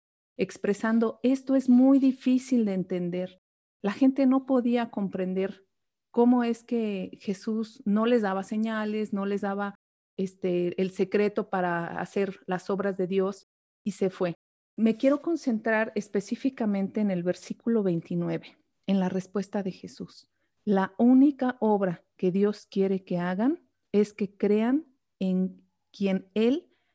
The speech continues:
ha enviado". Y las últimas palabras a mí me impactan. Creer. Fíjense que quiero compartirles que parece algo muy sencillo, muy fácil de hacer. Creer,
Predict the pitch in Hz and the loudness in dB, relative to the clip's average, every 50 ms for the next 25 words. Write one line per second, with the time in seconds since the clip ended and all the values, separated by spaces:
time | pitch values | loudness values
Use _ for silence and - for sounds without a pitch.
0 | _ _ _ - - 196 190 190 190 185 180 180 175 - 175 170 - - _ _ | _ _ _ -4 -4 -2 -2 0 0 0 0 -2 -2 -4 -6 -10 -12 -18 _ _
1 | _ _ _ _ _ _ _ _ _ - 208 208 202 196 202 202 - 233 220 220 | _ _ _ _ _ _ _ _ _ -2 0 2 2 2 0 0 -2 -2 0 2
2 | 269 254 247 220 - - - 175 175 190 190 202 208 208 - 202 185 180 190 196 | 4 4 4 2 0 -4 -4 -4 -2 -2 -2 -2 -4 -6 -4 -4 -4 -2 -2 -2
3 | 202 202 196 185 180 - 180 165 - - - - - - _ _ _ _ _ _ | -2 -2 -2 -4 -4 -6 -8 -10 -8 -10 -10 -10 -10 -12 _ _ _ _ _ _
4 | _ _ - 202 196 196 190 190 190 185 185 - - _ _ _ _ _ _ _ | _ _ 0 2 4 4 6 4 4 2 0 -4 -14 _ _ _ _ _ _ _
5 | _ - 254 247 330 302 294 330 311 - 269 233 214 208 - - - 269 269 277 | _ -6 -2 0 0 2 2 0 0 2 2 2 2 2 -2 -2 2 2 2 4
6 | 277 294 277 269 208 208 - - 233 226 220 233 247 277 277 277 - - - 208 | 4 2 2 2 0 -4 -2 -2 -2 0 0 2 2 0 0 -2 -4 -4 0 0
7 | 202 196 190 190 - - 220 226 247 - 294 294 277 269 269 262 247 254 262 262 | 0 0 -2 -4 -2 -2 -2 -2 -2 -2 0 2 4 6 6 6 6 6 4 4
8 | - 277 254 240 226 - 233 214 190 196 180 165 - _ _ _ _ _ _ _ | 2 2 2 2 2 0 -2 -2 -2 -2 -4 -6 -8 _ _ _ _ _ _ _
9 | _ - 202 208 214 247 262 269 269 269 254 240 233 - - 240 214 196 190 180 | _ 2 4 6 6 6 6 4 2 0 -2 -4 -4 -4 -4 -4 -2 -2 -4 -4
10 | - - 190 180 175 - _ _ _ _ _ _ _ _ - - 196 196 196 196 | -4 -4 -4 -4 -4 -6 _ _ _ _ _ _ _ _ -2 0 2 2 2 2
11 | 196 190 185 - | 0 0 -2 -6